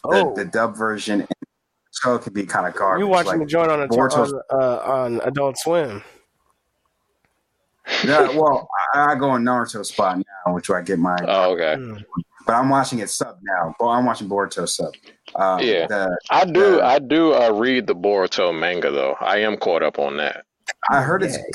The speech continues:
Speaker 2: good
Speaker 1: yeah, you
Speaker 2: when
Speaker 1: gotcha.
Speaker 3: It's better.
Speaker 2: a hundred,
Speaker 3: It's better.
Speaker 2: a hundred and,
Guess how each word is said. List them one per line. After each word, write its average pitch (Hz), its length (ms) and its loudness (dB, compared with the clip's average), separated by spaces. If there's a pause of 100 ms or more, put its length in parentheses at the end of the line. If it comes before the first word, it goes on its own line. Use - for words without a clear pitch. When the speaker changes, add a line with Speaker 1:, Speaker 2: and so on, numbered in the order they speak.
Speaker 2:
good 143 260 2
Speaker 1:
yeah, 131 60 -4
you 131 80 -6
Speaker 2:
when - 100 -2
Speaker 1:
gotcha. - 520 -2
Speaker 3:
It's 135 200 0
better. 113 400 2
Speaker 2:
a - 20 -4
hundred, 110 460 -6
Speaker 3:
It's 117 200 0 (120)
better. 113 260 4
Speaker 2:
a 110 60 -4
hundred 110 140 -4
and, 98 300 0